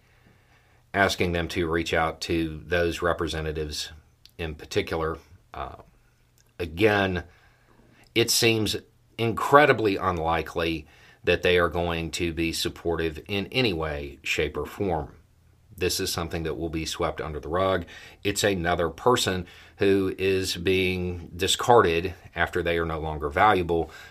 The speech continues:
to Team Trump. But in this case, this person has the ability to serve as somebody who can change the policies and help other people.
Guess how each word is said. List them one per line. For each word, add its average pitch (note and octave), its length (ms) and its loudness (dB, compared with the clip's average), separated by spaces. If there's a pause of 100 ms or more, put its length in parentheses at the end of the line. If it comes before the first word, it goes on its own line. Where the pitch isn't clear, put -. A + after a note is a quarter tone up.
(140)
to D#2+ 260 -2
Team D2 380 -8
Trump. - 500 -6 (960)
But G#2 380 8 (120)
in F2 240 -2
this F#2 240 0
case, G#2 520 0 (120)
this E2+ 340 -4
person F2+ 600 2 (960)
has G#2 720 2 (800)
the G#2 160 0
ability F2+ 600 0 (360)
to G2 160 -2
serve F#2+ 600 2 (240)
as E2+ 440 -6
somebody F#2 320 -4
who F2+ 160 -6
can D#2+ 160 -8
change E2 480 -6 (100)
the - 60 -18
policies - 760 -10 (520)
and D2+ 120 -8
help E2+ 200 0
other D2 200 -6
people. - 400 -16